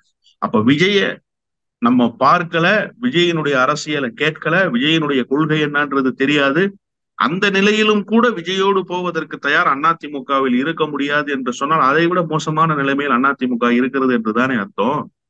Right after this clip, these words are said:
எடப்பாடி பழனிசாமியினுடைய தலைமை சரியானதாக இருந்திருந்தால், எதற்கு சார் இவ்வளவு பேர் வெளியேறணும்னு நினைக்க போறாங்க? இப்ப கூட நேற்றைக்கு ஓ பன்னீர்செல்வத்தோடு இருக்கக்கூடிய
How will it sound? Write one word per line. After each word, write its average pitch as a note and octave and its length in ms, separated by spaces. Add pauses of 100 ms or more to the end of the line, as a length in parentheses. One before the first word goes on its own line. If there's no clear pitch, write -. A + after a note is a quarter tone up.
(460)
எடப்பாடி A#3 460
பழனிசாமியினுடைய F3 960
தலைமை F#3 440
சரியானதாக E3 840
இருந்திருந்தால், B2 800 (520)
எதற்கு G3 320
சார் D3 180
இவ்வளவு D#3 360
பேர் E3 180
வெளியேறணும்னு C#3 640
நினைக்க A2 200
போறாங்க? F#2+ 380 (840)
இப்ப G#3+ 240
கூட A3+ 200 (540)
நேற்றைக்கு G3 600 (1300)
ஓ E3 160
பன்னீர்செல்வத்தோடு G#3 920
இருக்கக்கூடிய F3 580